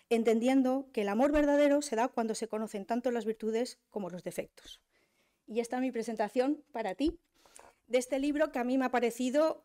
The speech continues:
un libro que contesta muchas dudas interiores sobre Marruecos, a la vez que informa de muchos aspectos desconocidos de esta cultura que a veces la hemos visto desde el prejuicio.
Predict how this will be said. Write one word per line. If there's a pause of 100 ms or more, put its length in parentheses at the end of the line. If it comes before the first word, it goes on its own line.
un
libro
que (120)
contesta
muchas
dudas
interiores
sobre
Marruecos, (420)
a
la
vez
que
informa
de
muchos
aspectos
desconocidos (440)
de
esta
cultura
que
a
veces
la
hemos
visto
desde
el
prejuicio.